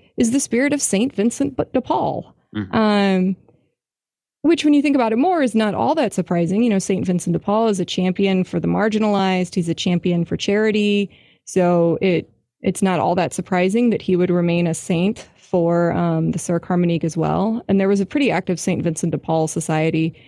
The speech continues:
Speaker 1: in New Orleans at this time. So, you know, it's a name that had cachet for progressive Catholic thought. Um, and so you've got Catholic spirits who are appearing,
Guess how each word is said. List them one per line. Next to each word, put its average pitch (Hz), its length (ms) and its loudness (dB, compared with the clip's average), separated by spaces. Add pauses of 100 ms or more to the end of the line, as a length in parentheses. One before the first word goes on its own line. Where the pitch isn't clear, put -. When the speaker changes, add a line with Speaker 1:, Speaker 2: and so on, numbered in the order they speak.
(240)
Speaker 1:
in 185 180 4
New 185 80 2
Orleans 175 360 0
at 165 120 -2
this 160 140 -6
time. 156 320 -2
So, 170 140 -4
you 160 60 0
know, 160 80 0
it's 156 140 -4
a 165 40 0
name 160 260 0
that 156 120 -2
had 156 280 -6
cachet 165 540 -2
for 160 380 -2 (320)
progressive 170 960 0
Catholic 156 400 -4
thought. 165 460 -2 (640)
Um, 180 500 2 (260)
and 233 120 2
so 269 80 0
you've 269 180 2
got 233 300 0 (560)
Catholic 277 480 -2
spirits 262 460 -2
who 240 100 2
are 214 80 2
appearing, 226 760 0